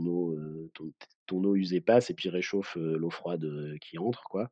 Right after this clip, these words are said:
Et donc du coup, voilà, avec l'idée du coup d'essayer de réduire au maximum les besoins, heu, comme un préalable et puis ensuite de les, heu,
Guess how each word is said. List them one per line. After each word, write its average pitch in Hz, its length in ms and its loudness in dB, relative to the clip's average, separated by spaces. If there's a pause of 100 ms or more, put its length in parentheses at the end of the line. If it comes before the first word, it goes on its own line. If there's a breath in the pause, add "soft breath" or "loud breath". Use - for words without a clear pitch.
(120)
Et 87 80 -8
donc 104 220 4
du 92 100 0
coup, 117 140 -2
voilà, 101 240 8
avec 90 260 0
l'idée 110 240 10
du 110 140 2
coup 127 160 2
d'essayer 120 360 8
de 110 120 2
réduire 110 340 6
au 110 80 8
maximum 117 580 8
les 107 120 6
besoins, 104 600 6
heu, 87 320 2
comme 92 180 0
un 90 60 2
préalable 110 520 6
et 92 40 6
puis 87 140 -10
ensuite 92 380 -8
de 87 100 -2
les, 78 300 -2
heu, 71 40 -12